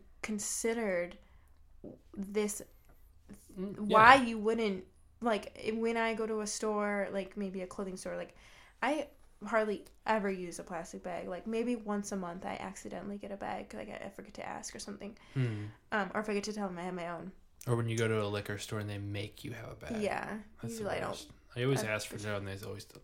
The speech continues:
Speaker 2: "Oh, you have to." Okay.
Speaker 1: I don't think it's a law. I think that's just, they're just saying that. But, um, but yeah, when I ask, like, "Okay, I don't really need a plastic bag,"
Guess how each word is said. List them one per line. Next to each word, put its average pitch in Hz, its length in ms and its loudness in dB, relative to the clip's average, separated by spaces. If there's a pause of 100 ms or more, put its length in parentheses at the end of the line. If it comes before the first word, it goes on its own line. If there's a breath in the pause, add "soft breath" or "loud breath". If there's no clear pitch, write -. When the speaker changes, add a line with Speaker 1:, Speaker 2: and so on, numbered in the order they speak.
Speaker 2:
"Oh, 147 200 0
you 123 100 0
have 127 260 -4
to." - 100 -12
Okay. 139 440 -6
Speaker 1:
I - 20 0
don't 403 160 -2
think 247 140 -4
it's 208 140 -6
a 180 80 -4
law. 120 200 -4
I - 60 -6
think 226 300 -12
that's - 300 -14
just, - 260 -12 (560)
they're - 120 -10
just - 160 -12
saying - 260 -12
that. - 200 -12
But, - 180 -2 (380 loud breath)
um, 208 540 4 (1400 loud breath)
but 214 220 4
yeah, 320 160 4
when 220 180 2
I 233 120 2
ask, 240 460 -2
like, 220 220 -4 (140)
"Okay, 254 280 2
I 240 140 0
don't 254 160 -2
really 240 140 -4
need 220 160 -2
a 202 40 -4
plastic 202 380 -6
bag," 196 180 -4